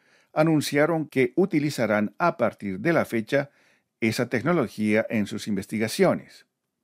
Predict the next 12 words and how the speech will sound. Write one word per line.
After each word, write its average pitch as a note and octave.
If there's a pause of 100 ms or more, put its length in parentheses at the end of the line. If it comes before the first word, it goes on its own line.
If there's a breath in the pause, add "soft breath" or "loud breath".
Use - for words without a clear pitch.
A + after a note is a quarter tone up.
(340)
Para D3
Anaïs C3
Bussière-McNichol, C#3 (260)
directora C3+
interna C3+
del C3+
Programa A#2
de A2+
Protección D#3
de C3
la A2
Privacidad, B2+